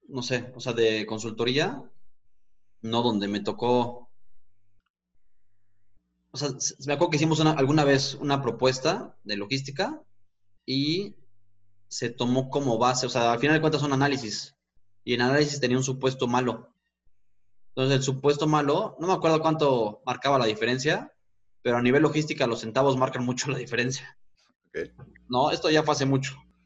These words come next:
Speaker 1: Al final la propuesta se hizo con este supuesto que fue incorrecto, y lo que tuvimos que hacer cuando nos dimos cuenta que el supuesto estaba incorrecto, pues, fue rascarle, ¿no? Para encontrar todos los ahorros posibles, ¿no? Hasta que la operación ya te diera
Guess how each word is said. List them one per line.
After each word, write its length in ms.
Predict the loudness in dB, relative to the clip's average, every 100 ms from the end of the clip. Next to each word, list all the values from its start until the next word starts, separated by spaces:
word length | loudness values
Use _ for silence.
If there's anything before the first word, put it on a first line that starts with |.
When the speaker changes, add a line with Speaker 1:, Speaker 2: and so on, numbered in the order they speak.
| _
Speaker 1:
Al 120 | -2 2
final 180 | 4 4
la 80 |
propuesta 420 | 4 4 4 4 4
se 100 | 2
hizo 300 | 4 0 2
con 160 | 0
este 160 | 0 -2
supuesto 460 | -4 0 0 -2
que 100 | -4
fue 140 | -2 0
incorrecto, 680 | 0 -2 -2 -2 -4 -6 _ _ _ _
y 140 | -8
lo 140 | -6 -4
que 100 | -2
tuvimos 420 | 2 2 2 0
que 80 | 0
hacer 200 | 0 0
cuando 220 | -2 -2
nos 140 | -2
dimos 300 | -2 0 0
cuenta 320 | 0 0 -2
que 80 | -4
el 60 | -10
supuesto 300 | -6 -6 -2
estaba 180 | -2 -2
incorrecto, 680 | 0 -2 -2 -2 -4 -6 -16 -20 -20 -20 -20 -20 -20 -20 -20 -20
pues, 140 | -4
fue 160 | 0 2
rascarle, 800 | 4 2 0 0 0 -2 -4 -12 -14
¿no? 240 | -6 -4 0
Para 160 | 0 0
encontrar 480 | -4 -2 -2 -2
todos 200 | 4 4
los 160 | 4 2
ahorros 320 | 2 2 0
posibles, 720 | -4 -2 0 0 -4 -8 -16 -18 _ _ _ _ _ _
¿no? 300 | -4 0 2
Hasta 260 | 0 -2 -4
que 760 | -2 -2 0 -2 -2 -4 -8 -8
la 160 | -2 -2
operación 480 | 2 0 2 0 2
ya 160 | 2
te 80 | 2
diera 420 | 2 4 4 2